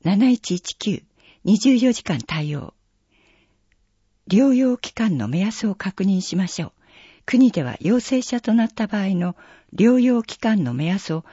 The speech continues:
次の通り示しています。対象、陽性者、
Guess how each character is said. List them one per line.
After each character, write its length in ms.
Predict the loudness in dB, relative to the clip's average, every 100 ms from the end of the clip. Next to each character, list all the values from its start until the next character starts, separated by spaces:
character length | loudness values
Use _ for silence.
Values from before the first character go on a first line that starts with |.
| -20 -10
次 240 | 0 2
の 160 | 2 0
通 240 | -4 -6
り 120 | -6
示 320 | -6 -2 -2 -4
し 40 |
て 120 | -10
い 80 | -10
ま 140 | -10
す。 240 | -14 -20 _ _ _ _ _ _ _ _ _ _
対 180 | -2 -2
象、 400 | -2 -8 -10 -16 _ _ _ _ 0
陽 200 | 0 0
性 220 | -2 -4
者、 300 | -4 -12